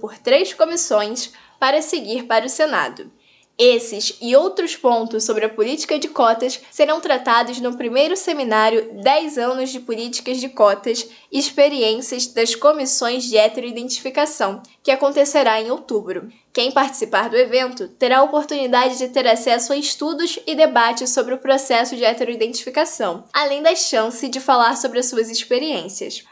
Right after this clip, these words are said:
As inscrições podem ser feitas no site S G C E ponto T I C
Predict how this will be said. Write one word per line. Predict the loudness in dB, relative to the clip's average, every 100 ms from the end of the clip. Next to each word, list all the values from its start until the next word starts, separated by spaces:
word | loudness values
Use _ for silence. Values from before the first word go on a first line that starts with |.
| -4
As | -2 0
inscrições | 0 -2 -2 -2 0 -2 -4 0
podem | 2 2 0
ser | -4 -4 0
feitas | 2 2 0 -4
no | -6
site | -6 0 0 0 -6 -10 -12 _ _
S | 0 0 -2 -4 -4
G | -2 0 0 -2
C | -6 0
E | 4 4 2 0 2
ponto | 4 4 2 -4
T | -4 2 2 2 -2
I | -10
C | -8 -2 0 0 -2